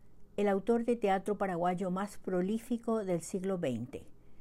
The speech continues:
y Premio Nacional de Literatura en dos mil uno por su novela Cita en el San Roque del mismo año,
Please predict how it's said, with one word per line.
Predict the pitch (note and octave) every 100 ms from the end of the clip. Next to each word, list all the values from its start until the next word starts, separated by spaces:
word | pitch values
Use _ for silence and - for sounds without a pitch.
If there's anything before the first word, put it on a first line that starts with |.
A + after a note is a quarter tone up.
| - - -
y | G3+
Premio | F#3 - G#3 G#3+ G3+ F#3
Nacional | F#3+ G#3 - F3 F#3
de | F#3 F3+
Literatura | E3 D#3 D3+ D3 F3 F3+ F#3 -
en | E3 D#3
dos | C#3 -
mil | D3+ D#3+
uno | F3+ F#3 G3 G3+ - - - - -
por | B3 B3
su | - A#3+
novela | A3 F#3+ F#3+ F#3 F#3 F#3 - -
Cita | - - - A3+ G#3+ - A3 A3 -
en | E3+ D#3+
el | D3+
San | - D3 C#3+
Roque | E3 F3+ F3 F#3 -
del | - D#3
mismo | C#3+ D3+ - C#3+ C#3
año, | B2+ A#2+ G#2